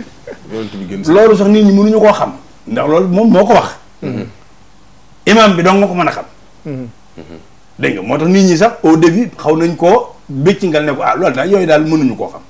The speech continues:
Speaker 1: Mhm.
Speaker 2: Imaam bi ne, "Yéen a ko mënta xam kat, waaye man mi samay xar réer.
Speaker 3: Xam naa ci
Speaker 2: Te sama xel, sama xel it dem ci sama xar yu réer, déglu leen ko.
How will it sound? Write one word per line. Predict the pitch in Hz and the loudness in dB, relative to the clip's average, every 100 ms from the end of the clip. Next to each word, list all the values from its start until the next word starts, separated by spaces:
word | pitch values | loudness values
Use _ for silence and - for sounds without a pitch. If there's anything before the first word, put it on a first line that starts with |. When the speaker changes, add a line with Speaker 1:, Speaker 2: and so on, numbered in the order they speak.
| - | -20
Speaker 1:
Mhm. | 90 90 - - - - | -20 -20 -20 -20 -20 -8
Speaker 2:
Imaam | 147 156 139 | -2 0 2
bi | 127 | 2
ne, | 117 | 2
"Yéen | 127 139 | 2 2
a | |
ko | 135 | 0
mënta | 147 143 139 | -4 -6 -6
xam | 143 139 | -8 -8
kat, | 190 - - | -12 -12 -16
waaye | 107 123 | -6 -4
man | 135 143 139 | -2 -4 -6
mi | 143 | -8
samay | 151 170 | -8 -10
xar | 165 165 | -8 -8
réer. | 160 143 - - _ _ _ _ _ - | -8 -10 -12 -20 _ _ _ _ _ -20
Speaker 3:
Xam | - 123 | -20 -20
naa | - | -20
ci | - | -10
Speaker 2:
Te | 135 | -10
sama | 139 156 147 | -6 -6 -6
xel, | - 143 156 | -6 -6 -6
sama | - 156 151 | -8 -8 -8
xel | 156 151 | -6 -6
it | 147 | -4
dem | 160 160 | -6 -8
ci | 147 | -10
sama | 165 165 | -10 -8
xar | 165 156 | -6 -4
yu | 151 | -2
réer, | 160 143 | 0 -2
déglu | 120 165 185 175 | -2 0 0 0
leen | 160 139 | -2 -4
ko. | - | -6